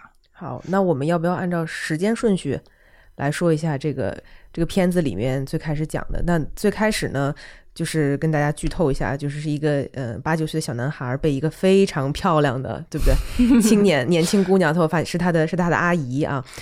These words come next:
Speaker 1: 带着去，呃，呃，Dresden 怎么翻译？德累斯顿，
Speaker 2: 啊，
Speaker 1: 德累斯顿，
Speaker 2: 德累斯-，
Speaker 1: 呃，一九三七年。
Speaker 2: 他本身是德累斯顿人，
Speaker 1: 啊，对，
Speaker 2: 就是，
Speaker 1: 他本身是德累斯顿人。然后去看一个展览，叫做 Degenerate Art，应该算是，就是中文翻译过来叫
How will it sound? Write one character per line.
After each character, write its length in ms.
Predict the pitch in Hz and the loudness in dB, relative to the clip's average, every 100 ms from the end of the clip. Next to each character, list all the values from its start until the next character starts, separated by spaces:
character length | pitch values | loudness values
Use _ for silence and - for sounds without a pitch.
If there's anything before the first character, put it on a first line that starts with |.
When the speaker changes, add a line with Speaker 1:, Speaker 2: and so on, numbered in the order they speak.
| - | -8
Speaker 1:
带 200 | - 170 | 0 2
着 140 | 147 143 | 2 -2
去， 500 | - 170 147 143 - | -4 -2 -2 -2 -4
呃， 420 | 139 123 98 - - - _ _ _ _ - - | -6 -6 -6 -8 -12 -16 _ _ _ _ -14 -10
呃， 80 | - - - | -8 -8 -8
Dresden 380 | - 180 - 131 | -4 -2 -2 -6
怎 100 | - | -8
么 60 | |
翻 200 | - 131 | -10 -8
译？ 20 | 127 | -2
德 240 | 160 165 | 2 4
累 160 | 185 190 | 4 2
斯 200 | - 196 | 0 0
顿， 220 | 190 - - - | 2 0 -2 -10
Speaker 2:
啊， 80 | - | 0
Speaker 1:
德 60 | 165 | 4
累 80 | 208 | 4
斯 120 | 220 | 4
顿， 140 | 208 | 2
Speaker 2:
德 40 | 156 | 2
累 20 | |
斯-， 80 | - - - | -2 -16 -12
Speaker 1:
呃， 280 | - 156 147 | -4 0 0
一 100 | 165 | 0
九 140 | 180 160 | 0 0
三 180 | 196 | 2
七 200 | 190 - | 0 0
年。 160 | 220 165 | 2 2
Speaker 2:
他 60 | - | 2
本 100 | 196 | 2
身 160 | 285 | 2
是 60 | 269 | 2
德 120 | 226 | 2
累 100 | 254 | 2
斯 140 | 254 | 0
顿 180 | 247 240 | -2 0
人， 240 | 190 180 190 | 0 0 2
Speaker 1:
啊， 120 | 185 | 2
对， 100 | - | 2
Speaker 2:
就 60 | |
是， 80 | 151 | 2
Speaker 1:
他 20 | |
本 80 | 135 | 0
身 60 | 147 | 0
是 60 | 170 | 0
德 60 | |
累 60 | 165 | -4
斯 80 | - | -2
顿 60 | 156 | -4
人。 100 | 139 - - | -4 -10 -8
然 160 | - 151 | 0 2
后 360 | 165 190 170 156 | 4 4 4 2
去 200 | - 170 | 0 -4
看 320 | - 196 165 | -2 0 2
一 120 | 143 | 0
个 340 | 143 175 151 | 0 2 2
展 240 | 143 147 160 | 0 0 0
览， 260 | 190 - - | 0 -2 -4
叫 100 | 156 | -2
做 120 | 156 | 0
Degenerate 640 | 151 160 175 175 180 131 - | -2 -2 0 2 2 0 -2
Art， 220 | 143 - - - - | -6 -6 -8 -18 -12
应 120 | 147 | -6
该 140 | 151 147 | -4 -2
算 200 | 156 143 | -2 -4
是， 220 | 127 - - - | -6 -10 -12 -12
就 100 | - | -6
是 100 | 151 | -4
中 160 | 151 208 | 2 4
文 100 | 185 | 4
翻 160 | 190 175 | 2 2
译 40 | |
过 80 | 165 | 2
来 100 | 135 | 2
叫 140 | 160 | 0